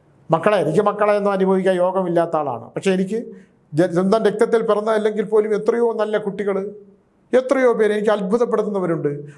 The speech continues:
അതേസമയം നല്ലവണ്ണം പഠിച്ച്, ഏ, പകുതിയായി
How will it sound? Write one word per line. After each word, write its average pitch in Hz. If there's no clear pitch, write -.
അതേസമയം 208
നല്ലവണ്ണം 208
പഠിച്ച്, 202
ഏ, 226
പകുതിയായി 214